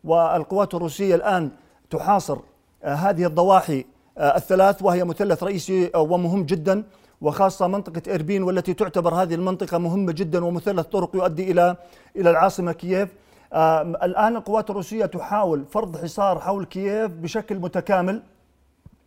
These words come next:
بشكل متكامل. هذا الحصار إذا ما نجحت فيه القوات الروسية الآن وسيطرت على الضواحي، تكون قد حققت الشرط الأول من دخول ال-، ال-، ال-، ال-، إلى المناطق المبنية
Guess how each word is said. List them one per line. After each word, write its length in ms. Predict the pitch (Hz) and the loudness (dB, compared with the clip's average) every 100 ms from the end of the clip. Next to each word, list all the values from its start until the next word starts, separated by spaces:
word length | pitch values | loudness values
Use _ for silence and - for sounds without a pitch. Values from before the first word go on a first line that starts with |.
| _ | _
بشكل 300 | 151 151 214 | -8 -4 -2
متكامل. 500 | 202 185 196 202 139 - - - _ | -2 -4 0 0 0 -4 -14 -20 _
هذا 240 | 202 240 | 6 6
الحصار 500 | 247 196 185 190 139 - - | 6 2 2 4 4 -2 -4
إذا 200 | 170 190 | 0 2
ما 140 | 190 | 2
نجحت 320 | 208 170 156 | 0 -2 -4
فيه 120 | - | -2
القوات 340 | 180 196 185 180 | -2 2 0 2
الروسية 340 | 175 151 202 | -4 -2 0
الآن 300 | 175 185 196 202 _ _ - | 2 2 0 -6 _ _ -6
وسيطرت 600 | 165 160 254 - 196 180 | -2 4 4 4 -2 -2
على 140 | 208 | -2
الضواحي، 540 | 190 185 202 175 202 220 _ _ | -2 0 0 0 -2 -8 _ _
تكون 280 | 165 220 202 | -2 -2 -2
قد 180 | 190 156 | -2 -2
حققت 560 | 208 202 180 185 - _ _ _ | -4 -4 -6 -6 -10 _ _ _
الشرط 340 | 160 - 202 196 | -2 0 0 0
الأول 380 | 185 202 175 175 | 2 4 4 2
من 260 | 190 190 | 0 -2
دخول 340 | 156 147 196 190 | -4 2 2 2
ال-، 420 | - 160 156 - | 0 0 0 0
ال-، 120 | 156 | 2
ال-، 320 | 151 147 165 | 2 2 2
ال-، 440 | 151 147 175 160 233 | 2 2 0 -2 -2
إلى 100 | 202 | 0
المناطق 360 | 180 190 185 180 | 2 0 0 -2
المبنية 540 | 175 165 196 190 196 | 0 0 0 2 0